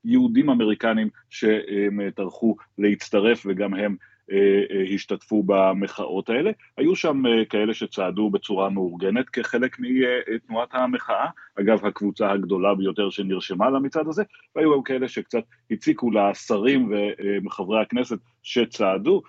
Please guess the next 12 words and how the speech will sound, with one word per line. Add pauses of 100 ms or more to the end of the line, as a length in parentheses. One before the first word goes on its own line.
(160)
שאגב,
אה,
אה,
רבים
מהם,
אה,
או
חלקם
לפחות,
בעצם,
אה,
אה,